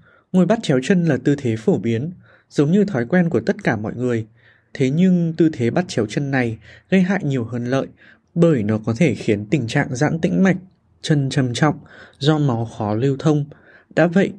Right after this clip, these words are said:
tư thế này còn khiến các dây thần kinh ở đùi bị chèn ép,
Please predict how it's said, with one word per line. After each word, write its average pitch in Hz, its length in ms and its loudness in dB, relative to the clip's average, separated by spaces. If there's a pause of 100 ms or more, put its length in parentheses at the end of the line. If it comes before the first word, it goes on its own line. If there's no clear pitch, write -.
tư 160 140 4
thế 120 180 -2
này 123 320 0 (360)
còn 165 160 2
khiến 120 360 0
các 180 180 4
dây 165 180 2
thần 120 280 -4
kinh 123 200 -2
ở 110 160 -2
đùi 107 300 -2
bị - 180 -4
chèn 117 220 -2
ép, 170 240 2